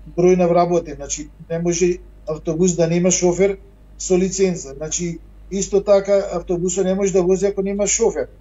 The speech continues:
Е, посебно лиценциран шофер, бидејќи се полага посебни,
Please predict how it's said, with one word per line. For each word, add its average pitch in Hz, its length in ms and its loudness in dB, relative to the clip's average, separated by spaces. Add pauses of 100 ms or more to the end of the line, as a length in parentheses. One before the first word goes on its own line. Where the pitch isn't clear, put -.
(400)
Е, 160 300 2
посебно 175 380 0
лиценциран 196 600 -2
шофер, 190 500 0
бидејќи 151 300 -6
се 165 180 -8
полага 165 340 0
посебни, 175 540 0